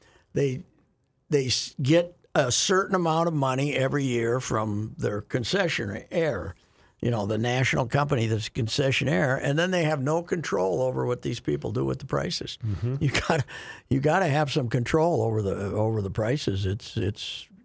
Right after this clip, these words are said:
Speaker 1: preposterous for, uh, and it's, uh, I mean,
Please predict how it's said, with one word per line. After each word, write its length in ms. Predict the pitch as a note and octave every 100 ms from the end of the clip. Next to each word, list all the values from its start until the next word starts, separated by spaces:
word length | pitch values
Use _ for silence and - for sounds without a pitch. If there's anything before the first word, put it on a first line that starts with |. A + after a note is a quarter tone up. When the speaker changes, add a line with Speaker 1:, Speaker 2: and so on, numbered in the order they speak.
| - -
Speaker 1:
preposterous 840 | C#3 G#2 C#3 C#3 D3+ - G2 G2+ -
for, 380 | - G2+ G2
uh, 180 | G2 F#2 F2+ _ _ _
and 160 | - F4+
it's, 180 | F4 -
uh, 220 | G3+ A3
I 60 | G3+
mean, 320 | G3 F3+